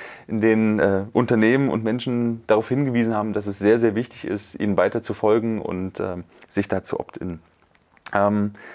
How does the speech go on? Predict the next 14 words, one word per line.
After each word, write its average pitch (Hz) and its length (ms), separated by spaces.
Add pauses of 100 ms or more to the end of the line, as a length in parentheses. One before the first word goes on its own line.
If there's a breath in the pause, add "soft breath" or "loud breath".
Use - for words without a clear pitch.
(300 loud breath)
lass 139 160
uns 165 80
dementsprechend 151 420
mal 120 340
ein 113 80
bisschen 110 540
zeitiger 101 460
anfangen, 90 560
ähm, 90 300
bei 90 120
Emarsys. 90 560 (540 loud breath)
Was 107 160
sind 151 220
denn 143 340